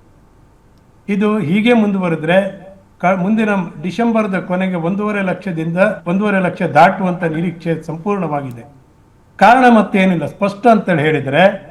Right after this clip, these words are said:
ಎಲ್ಲ ರಿ-, ಬ್ಯಾಂಕುಗಳು, ರಿಸರ್ವ್, ಜಗತ್ತಿನಾದ್ಯಂತ ಎಲ್ಲವೂ ಕೂಡ ಇನ್ವೆಸ್ಟ್ಮೆಂಟ್ ಪರ್ಪಸ್‌ನಲ್ಲಿ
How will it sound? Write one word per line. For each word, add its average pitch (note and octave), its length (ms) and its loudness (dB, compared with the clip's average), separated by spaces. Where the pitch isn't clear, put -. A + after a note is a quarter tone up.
ಎಲ್ಲ B3 320 4
ರಿ-, A3 300 -2
ಬ್ಯಾಂಕುಗಳು, G3 600 0
ರಿಸರ್ವ್, F3 440 -6
ಜಗತ್ತಿನಾದ್ಯಂತ F#3+ 840 -4
ಎಲ್ಲವೂ F#3+ 340 -4
ಕೂಡ F#3 180 -8
ಇನ್ವೆಸ್ಟ್ಮೆಂಟ್ G3 680 -4
ಪರ್ಪಸ್‌ನಲ್ಲಿ E3 1040 -8